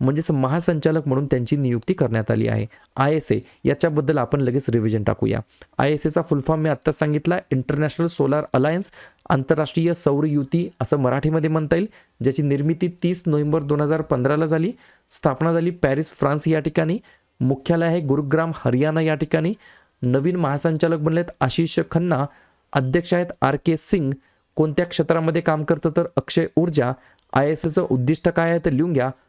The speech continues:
सौर ऊर्जा वाढवणे, सौर ऊर्जा निर्मितीचा खर्च कमी करणे, सौर नवकल्पना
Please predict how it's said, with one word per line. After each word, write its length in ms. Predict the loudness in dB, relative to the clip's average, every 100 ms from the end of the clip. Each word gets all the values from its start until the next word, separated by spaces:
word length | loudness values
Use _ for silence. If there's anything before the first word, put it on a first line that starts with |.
| _
सौर 300 | -2 0 0 0
ऊर्जा 280 | 0 2 0
वाढवणे, 480 | 2 0 0 0 -4 -6 _ -8
सौर 300 | 0 2 0 0
ऊर्जा 280 | 0 0 0
निर्मितीचा 600 | 0 0 -2 -2 -2 -2
खर्च 240 | -2 0 -2 0
कमी 200 | 0 2
करणे, 360 | 0 0 -2 -4 -12 _ -14
सौर 400 | -2 0 2 0
नवकल्पना 800 | 0 0 0 0 0 0 0